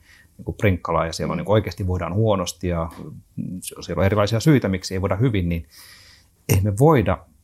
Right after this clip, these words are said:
Speaker 1: niinku mennä sanomaan ihmistä, "Innostukaa." Ei ne, ensinnäkään tietenkään se ei niinku toimi näin, ja
Speaker 2: Niin.
Speaker 1: sitten toiseksi, niin ei ne halua innostua. Ei ne halua innostua ennen kuin asiat on käsitelty jotenkin siihen malliin, että nyt on tilaa innostua.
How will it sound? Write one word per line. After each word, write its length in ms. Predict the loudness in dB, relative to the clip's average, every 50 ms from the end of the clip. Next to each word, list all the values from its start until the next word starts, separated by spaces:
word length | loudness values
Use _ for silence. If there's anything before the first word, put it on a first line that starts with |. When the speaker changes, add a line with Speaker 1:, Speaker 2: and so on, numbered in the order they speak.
| _ -8
Speaker 1:
niinku 180 | -8 -8 -4 0
mennä 280 | 2 2 4 2 2 0
sanomaan 400 | -2 -2 -2 -2 0 -2 -2 -4
ihmistä, 260 | -8 -10 -12 -12 -4 -2
"Innostukaa." 800 | 0 0 0 -2 -4 -8 -10 -10 -8 -6 -6 -6 -6 -10 -14 _ _ _ _ _ _ _ _ _ _ _ -2
Ei 80 | 0 0
ne, 120 | 0 2 2
ensinnäkään 300 | 2 0 0 -2 -4 -4
tietenkään 360 | -4 -4 -4 -6 -6 -8 -8
se 80 | -8 -8
ei 60 | -10
niinku 160 | -10 -10 2
toimi 280 | 4 4 6 6 6 4
näin, 300 | 4 4 2 0 -2 -4
ja 40 | -6 -6
Speaker 2:
Niin. 120 | -4 -2
Speaker 1:
sitten 220 | 0 0 0 2
toiseksi, 420 | 4 4 2 2 -2 -8 -6 -6 -6
niin 120 | -2 2
ei 60 | 4
ne 80 | 4 4
halua 460 | 4 4 4 4 4 4 4 2 0
innostua. 480 | -2 -6 -8 -10 -10 -12 -14 -20 -20 _ _ _ -20 -20 -20 _ _ _ _ _ _ _ _ _ _ _ _ -12 -6 0
Ei 100 | 2 2
ne 80 | 2 4
halua 340 | 4 4 4 6 4 4 2
innostua 440 | 2 0 0 -2 -4 -6 -6 -6
ennen 160 | -4 -4 -6 -6
kuin 200 | -6 -10 -10 -10 _ _ _ _ _ _ _
asiat 400 | -2 -2 -2 -2 -8 -10 -8 -6
on 120 | -6 -6 -4
käsitelty 440 | -6 -8 -8 -8 -8 -8 -8 -8
jotenkin 420 | -10 -10 -10 -12 -8 -8 -10 -10 _ _ _ _ _ _ -20 _ -20 _ _ _ _ _ _
siihen 320 | -2 0 2 2 2 2
malliin, 380 | 0 0 0 -2 -4 -6 -8 -12
että 160 | -12 -8 -6
nyt 220 | -6 -6 -6 -8
on 140 | -10 -10 -4
tilaa 300 | -2 -2 0 0 -2 -4
innostua. 460 | -8 -10 -12 -14 -14 -16 -16 -20 -20